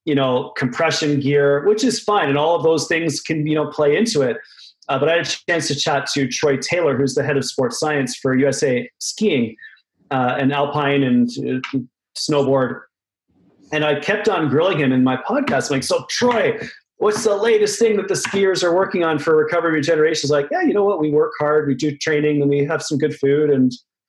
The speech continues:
know, we stretch and get some massage." Like, nothing revolutionary.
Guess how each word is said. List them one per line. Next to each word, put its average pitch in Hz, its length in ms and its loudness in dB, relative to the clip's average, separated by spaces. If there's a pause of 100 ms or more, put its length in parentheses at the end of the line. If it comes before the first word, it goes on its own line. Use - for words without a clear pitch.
(340)
know, 208 80 -2
we 214 80 2
stretch 160 500 -2
and 131 260 2 (140)
get 147 120 -2
some 156 100 -4
massage." 139 360 -2
Like, 143 240 0
nothing 151 640 2
revolutionary. 139 800 0